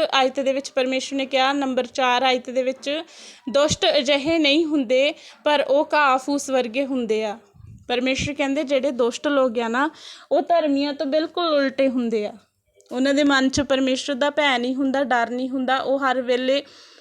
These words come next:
ਕਿਸੇ ਨਾ ਕਿਸੇ ਪਾਪ ਦੇ ਵਿੱਚ, ਬੁਰਾਈ ਦੇ ਵਿੱਚ ਰਹਿੰਦੇ ਆ। ਉਹ ਕੁਛ ਵੀ ਬੋਲਦੇ ਆ, ਸੋਚ ਕੇ ਨਹੀਂ ਬੋਲਦੇ, ਸਮਝ ਕੇ ਨਹੀਂ ਬੋਲਦੇ, ਪਰ ਉਹਨਾਂ ਨੇ ਜੋ ਵੀ ਬੋਲਣਾ ਹੁੰਦਾ, ਉਹ ਬੋਲ ਦੇਣਾ ਹੁੰਦਾ। ਚਾਹੇ ਕਿਸੇ ਨੂੰ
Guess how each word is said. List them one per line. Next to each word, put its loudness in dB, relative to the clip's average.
ਕਿਸੇ 0
ਨਾ 2
ਕਿਸੇ -2
ਪਾਪ 0
ਦੇ -2
ਵਿੱਚ, 0
ਬੁਰਾਈ 0
ਦੇ 0
ਵਿੱਚ -4
ਰਹਿੰਦੇ 0
ਆ। 0
ਉਹ 0
ਕੁਛ 0
ਵੀ 2
ਬੋਲਦੇ 2
ਆ, 2
ਸੋਚ 0
ਕੇ 0
ਨਹੀਂ 2
ਬੋਲਦੇ, 2
ਸਮਝ -2
ਕੇ 0
ਨਹੀਂ 4
ਬੋਲਦੇ, 2
ਪਰ 2
ਉਹਨਾਂ -2
ਨੇ 0
ਜੋ 2
ਵੀ 0
ਬੋਲਣਾ 2
ਹੁੰਦਾ, 2
ਉਹ 2
ਬੋਲ 2
ਦੇਣਾ 0
ਹੁੰਦਾ। 0
ਚਾਹੇ 0
ਕਿਸੇ -2
ਨੂੰ 0